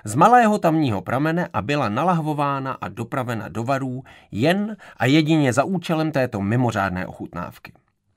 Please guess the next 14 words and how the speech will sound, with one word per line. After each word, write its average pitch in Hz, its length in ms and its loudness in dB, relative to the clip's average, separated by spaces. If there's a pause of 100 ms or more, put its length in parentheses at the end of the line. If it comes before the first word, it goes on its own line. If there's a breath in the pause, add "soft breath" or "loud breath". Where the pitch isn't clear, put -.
(880 soft breath)
Pomalu 170 380 4
se 107 180 -4
napijte, 90 840 -10 (480 loud breath)
ponechte 208 560 2
vodu 131 260 -2
chvíli 107 340 -6
v - 100 -14
ústech, 92 720 -14
ale 185 180 2
jen 262 180 0
tak 254 200 -2
dlouho, 110 460 -4
aby 107 200 -2
nesteplala, 95 880 -8